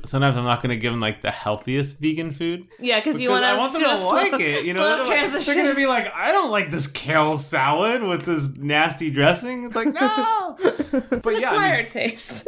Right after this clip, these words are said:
Speaker 1: yeah, but honestly, I have taken them to some healthy restaurants now that I think about it. And they'll usually love it. I mean, I usually have gone to the restaurants before. I mean, I've been to most vegan restaurants in L A.
Speaker 2: Yeah.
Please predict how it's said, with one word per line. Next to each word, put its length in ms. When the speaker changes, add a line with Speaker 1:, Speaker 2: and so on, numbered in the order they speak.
Speaker 1:
yeah, 220
but 100
honestly, 420
I 60
have 200
taken 240
them 120
to 60
some 280
healthy 300
restaurants 480
now 140
that 60
I 100
think 180
about 320
it. 120
And 720
they'll 120
usually 360
love 220
it. 40
I 60
mean, 140
I 120
usually 360
have 100
gone 180
to 40
the 100
restaurants 440
before. 400
I 60
mean, 160
I've 120
been 120
to 40
most 280
vegan 240
restaurants 420
in 100
L 180
A. 260
Speaker 2:
Yeah. 300